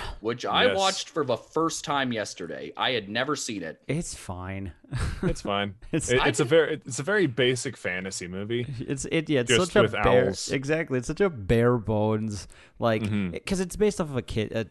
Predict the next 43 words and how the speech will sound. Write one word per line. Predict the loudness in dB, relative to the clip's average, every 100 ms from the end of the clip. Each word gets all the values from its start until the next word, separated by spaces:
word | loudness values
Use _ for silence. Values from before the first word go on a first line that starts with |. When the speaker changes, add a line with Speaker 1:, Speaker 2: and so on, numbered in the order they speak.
| -8
Speaker 3:
sixteen, | -4 -4 -6 -6 -2 -2 -2 -4 -6
fifteen | -4 -4 -2 -2 -2
kids | -2 -2 -2
novels | -2 -2 -2 -2 -8 -18 -6
or | -2 -2
something | -2 -2 0
Speaker 2:
Mm-hmm. | 0
Speaker 3:
like | -2
that, | -4 -4 -8 -20 _
of | 2 2 4
which | 4 4 2 -6
the | -2 2
movie | 2 2 0 -2
inter-, | -6 -4 -6
uh, | -4 -6 -6 -6
adapts | -2 -2 -2
the | -8
first | -10 -8 -10
three. | -10 -4 -2 -2 -4 -14 _ -20 _ -6
And, | 0 2 2 0 -6 -10 _ _ -6
like, | 0 2 0
Speaker 1:
Which | -2 -4 -2
watching | 0 0 0 0
it | 0 -2
really | -4 -2 -2 -2 -6
showed. | -6 -4 -2 -2
I | 0
have | 0 0
not | 0 0
read | -2 -4
those | -2 -4 -2
books. | -2 -2 -4
They | -2 -2
were | 0
all | -2 0
over | 0 -2
the | -4
place | -4 -6 -6
when | -6
I | -6
was | -6
a | -8
kid. | -6 -4 -4